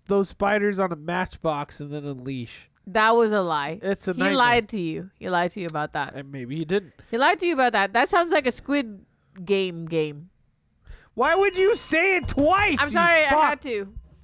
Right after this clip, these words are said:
Speaker 2: I mean, 'cause, like, it sounds like it would be deadly, and I'm not into it. I mean, that sounds like someone will get murdered by some damn spiders.
Speaker 1: Cloud nine thousand said, "Hide and something." And it's, I didn't complete the sentence, so, you know, I don't have to drink.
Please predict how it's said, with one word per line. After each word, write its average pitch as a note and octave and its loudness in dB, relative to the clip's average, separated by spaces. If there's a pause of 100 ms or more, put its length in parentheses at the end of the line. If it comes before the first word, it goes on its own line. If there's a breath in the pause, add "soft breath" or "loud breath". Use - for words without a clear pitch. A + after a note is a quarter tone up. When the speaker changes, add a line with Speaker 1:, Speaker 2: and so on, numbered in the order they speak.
(180)
Speaker 2:
I A3+ -2
mean, C4+ -10
'cause, C4 -2
like, B3+ -2
it B3 -8
sounds B3+ -2
like A#3 -2
it A3+ -2
would G#3+ -4
be G#3+ -6
deadly, F#3 -2
and F3+ -10
I'm F#3+ -4
not G3 -2 (140)
into G3+ -6
it. D#3+ -6 (260)
I F3+ -10
mean, F#3 -12
that F#3 -10
sounds F#3+ -10
like E3+ -8
someone E3+ -12
will E3+ -8
get E3 -8
murdered E3 -8
by D#3+ -10
some D#3 -20
damn D#3 -14
spiders. D#3+ -20
Speaker 1:
Cloud G#3 0
nine A3+ 0
thousand G#3+ 0
said, F#3 0
"Hide G#3+ 0
and G3+ 0
something." C#3+ -6 (840)
And F3 0
it's, C#3 -14
I C3 -4
didn't C#3+ -10
complete D#3 -8
the - -12
sentence, F#3 -10
so, D3+ -6
you C#3+ -4
know, C3+ -6
I C3+ -6
don't C#3+ -4
have D#3 -2
to C#3+ -16
drink. F#3 -6